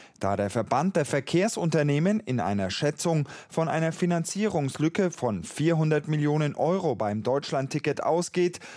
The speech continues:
dürfte das zur Folge haben, dass die Ticketpreise steigen. Um wie viel ist allerdings noch unklar. Die aktuell noch gültigen neunundvierzig Euro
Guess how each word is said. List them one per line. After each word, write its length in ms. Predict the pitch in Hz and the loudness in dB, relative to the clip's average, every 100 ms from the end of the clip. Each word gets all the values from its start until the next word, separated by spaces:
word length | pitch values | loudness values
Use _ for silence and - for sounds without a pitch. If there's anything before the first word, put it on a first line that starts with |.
| - - | -12 -2
dürfte 320 | 104 - 101 | -2 -2 0
das 260 | 135 151 | 0 0
zur 160 | - 165 | -2 -4
Folge 400 | - 151 151 160 | 2 2 4 2
haben, 300 | 156 151 165 | 2 0 0
dass 240 | 156 160 | 0 -2
die 140 | - 185 | -2 -4
Ticketpreise 880 | - 151 123 113 - 113 107 104 | -2 -2 0 -2 -2 0 2 0
steigen. 640 | 139 - 120 98 95 95 - _ _ - | -2 0 0 0 0 -4 -6 _ _ -6
Um 240 | 104 90 | -4 0
wie 100 | 107 | -2
viel 400 | - - 175 185 - - | -2 2 4 2 0 -10
ist 240 | - 175 - | -4 -4 0
allerdings 520 | 123 113 101 98 - | 2 2 2 -2 -2
noch 180 | 131 - | -4 -4
unklar. 720 | - 120 107 - 110 85 - _ _ - - - - - | -2 0 0 2 2 2 -2 _ _ -20 -18 -18 -10 -4
Die 240 | 190 - | -2 -2
aktuell 480 | 151 185 - 160 180 | -2 -2 2 4 4
noch 280 | 151 123 - | 4 2 2
gültigen 600 | 175 196 185 170 151 135 | 2 2 0 2 2 4
neunundvierzig 920 | 135 185 196 123 - 117 - 131 - | 2 4 2 0 0 -2 0 -2 2
Euro 440 | 135 147 156 160 | 2 4 4 2